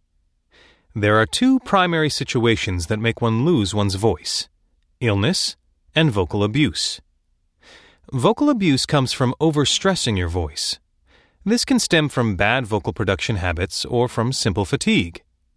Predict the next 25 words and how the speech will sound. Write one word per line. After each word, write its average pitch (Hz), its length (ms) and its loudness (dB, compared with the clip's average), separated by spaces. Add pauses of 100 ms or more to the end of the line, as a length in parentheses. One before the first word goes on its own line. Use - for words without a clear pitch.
(420)
If 139 140 2
you 151 100 4
tense 254 340 0
your 277 120 4
throat 170 320 2
while 131 200 2
using 135 340 0
your 113 120 2
voice, 101 460 -2 (300)
you 123 140 0
can 127 240 -2
accidentally 185 640 0
bang 143 460 0
your 143 120 2
vocal 117 320 0
folds 92 300 -4
together. 139 460 -2 (720)
This 151 280 0
feels 196 260 0
like 139 140 0
a 117 80 -2
catch - 580 -4
in 113 140 -4
your 101 120 0
throat. 127 440 -2